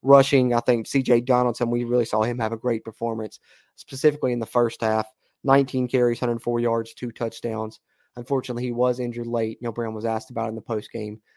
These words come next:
Says it doesn't look good. Hopefully, you know, he's able to come back, but kinda to me, that sounds like, if I'm predicting, he may be out for the rest of the season.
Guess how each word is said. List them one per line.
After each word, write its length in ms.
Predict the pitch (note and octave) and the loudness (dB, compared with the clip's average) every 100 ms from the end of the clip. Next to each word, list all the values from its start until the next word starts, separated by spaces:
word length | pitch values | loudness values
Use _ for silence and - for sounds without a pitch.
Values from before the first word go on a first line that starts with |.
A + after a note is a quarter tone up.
| _ | _
Says 320 | - - C3 C3 | -8 0 2 2
it 120 | B2+ | 0
doesn't 300 | B2 A#2+ A#2+ | -2 -2 -6
look 200 | A2+ A#2+ | -6 -4
good. 320 | A#2 A2+ A2 _ _ _ _ - | -2 -2 -6 _ _ _ _ 2
Hopefully, 580 | C#3 D3+ C#3+ C3+ C3+ | 4 4 -2 -2 0
you 180 | C3 B2 | 0 -4
know, 120 | A#2+ | -4
he's 140 | B2+ B2 | -2 -2
able 200 | A#2+ A#2 | -2 -4
to 60 | |
come 180 | - A#2+ | -6 -4
back, 240 | A#2+ A#2 - | -2 -2 -4
but 200 | G#2+ - _ | -8 -8 _
kinda 300 | C3 A#2 A2+ | -4 -2 -4
to 100 | A#2 | -6
me, 180 | A2+ A2 | -6 -6
that 140 | G#2+ | -8
sounds 320 | - A#2 A2+ | -6 -6 -6
like, 180 | A#2 A2+ | -8 -6
if 100 | A#2+ | -4
I'm 140 | A2+ | -6
predicting, 460 | A2 A2+ A2+ A2+ A2+ | -6 -6 -6 -6 -8
he 100 | A#2 | -6
may 160 | A2 A2 | -6 -4
be 160 | A2+ | -4
out 160 | G#2+ G#2+ | -4 -6
for 80 | A2+ | -6
the 100 | A2+ | -4
rest 280 | A2 - | -4 -6
of 60 | A2 | -10
the 40 | |
season. 560 | G#2+ - A#2+ A2+ A2 | -8 -6 -6 -4 -6